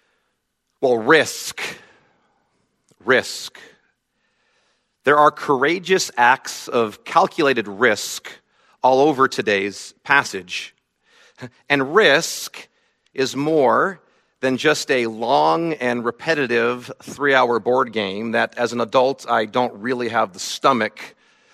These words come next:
to play anymore. We, we could define risk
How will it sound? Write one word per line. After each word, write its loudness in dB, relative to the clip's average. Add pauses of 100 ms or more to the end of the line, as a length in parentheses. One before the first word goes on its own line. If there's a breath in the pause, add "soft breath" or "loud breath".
(320 soft breath)
to -16
play 2
anymore. 0 (1500 soft breath)
We, -2
we -2
could -4
define 4
risk 0